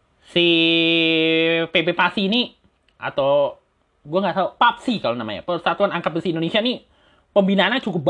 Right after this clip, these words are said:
bagus lah gitu kira-kira. Termasuk juga bulu tangkis, karena walaupun tidak selalu dapat Thomas, eh, belum, belum lagi bisa merangkul Sudirman sejak delapan sembilan, tapi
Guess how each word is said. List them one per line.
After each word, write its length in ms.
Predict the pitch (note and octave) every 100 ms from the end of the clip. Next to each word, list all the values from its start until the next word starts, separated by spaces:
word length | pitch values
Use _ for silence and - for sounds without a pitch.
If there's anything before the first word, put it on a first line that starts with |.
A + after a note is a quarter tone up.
| F#3+
bagus 240 | F#3 B3+
lah 160 | G#3 F3+
gitu 160 | D#3 D#3+
kira-kira. 560 | D3 C#3+ C#3 C#3+ D3 - _ _ _ _ _ _ _ _ _
Termasuk 400 | D4+ E4 D4 B3+
juga 240 | G#3 F#3 D#3+
bulu 160 | D#3
tangkis, 320 | C#3+ C3 C#3
karena 320 | - F3 F#3+ F3+ - _ - _
walaupun 880 | C3 D3+ E3 F3 F3+ F3+ F3+ F3+ F#3+ - _ _ _ _ - -
tidak 320 | A3 D#3+ D#3+
selalu 320 | F3+ A#3 A#3 F#3+
dapat 160 | F3+
Thomas, 800 | - D3+ D#3+ E3+ E3 F3 - - _
eh, 560 | A2+ G#2 G2 E2+ E2 A#2+
belum, 480 | D#3 A#3+ B3+ A3+ - -
belum 400 | D#3+ D#3+ A#3 B3
lagi 480 | A3 G#3 G3+ G3+ F#3 D#3+
bisa 340 | D#3 F#3 F#3
merangkul 400 | F#3 E3 F3 F3+
Sudirman 480 | - G3+ F3 F3+ F#3
sejak 160 | F3 -
delapan 240 | D#3 E3 -
sembilan, 360 | D#3 D#3+ F3 F#3+
tapi 320 | E3+ B3+